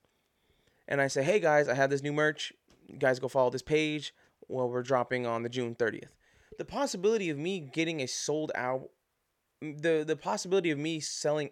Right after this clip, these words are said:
out of my items is more greater than just me just posting on Instagram and just only Instagram saying, "Hey, guys, this is a new drop. Go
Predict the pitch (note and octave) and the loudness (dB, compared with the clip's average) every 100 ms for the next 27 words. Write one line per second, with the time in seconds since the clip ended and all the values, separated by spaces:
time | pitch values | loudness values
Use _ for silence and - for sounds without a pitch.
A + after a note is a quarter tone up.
0 | - A#2 F3+ - - _ _ _ _ _ | -6 -4 -4 -6 -18 _ _ _ _ _
1 | _ _ _ _ _ _ _ C3 C3+ B2 | _ _ _ _ _ _ _ -4 0 0
2 | A#2+ C3+ G3 A3+ - - _ _ - E3 | 4 2 2 -6 -10 -14 _ _ -6 -2
3 | G3+ C4+ F3 F#3+ G3+ F#3+ E3 D3+ D#3 D#3 | 2 2 4 4 6 6 2 0 -2 -2
4 | D#3+ D#3 C#3+ C#3 C3+ - _ _ _ _ | -2 -2 2 2 0 -6 _ _ _ _
5 | _ - F3 F3 D#3 C#3 - F#3+ - D3 | _ 0 0 0 -2 -2 -2 -6 -4 0
6 | C3 C3 D#3 C#3+ G3 - F#3+ F3+ D#3+ G#3 | 0 0 -2 -2 -4 -2 -4 -4 -4 -4
7 | D#3 C#3+ D3+ C#3+ - _ - G3 E3+ D3+ | -2 -2 -2 -4 -6 _ 0 4 6 4
8 | C#3 C#3 C3+ C#3+ D3+ C#3+ D3 D3 C3 - | 2 -4 -4 -2 -2 -2 0 0 -2 -6
9 | _ _ _ _ _ _ _ _ _ - | _ _ _ _ _ _ _ _ _ 4
10 | D3+ C#3+ C#3 | 6 6 4